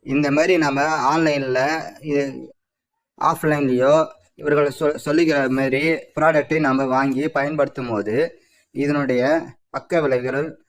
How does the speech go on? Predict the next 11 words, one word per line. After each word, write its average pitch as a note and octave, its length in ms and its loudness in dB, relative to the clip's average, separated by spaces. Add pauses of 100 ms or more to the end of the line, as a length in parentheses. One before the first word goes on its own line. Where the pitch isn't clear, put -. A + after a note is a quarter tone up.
(800)
உங்களுக்கு D3 460 -2 (120)
தெரிவதில்லை. B2 540 0 (520)
நமது D3 380 0 (100)
தோலில் C#3+ 420 2 (500)
பல்லாயிரம் D#3+ 580 2
கோடி C3+ 420 2 (220)
வியர்வை, E3+ 380 2
வியர்வை D#3+ 360 2
துவார-, C#3 480 2
துவாரங்கள் C#3+ 540 2
வழியாக B2 420 0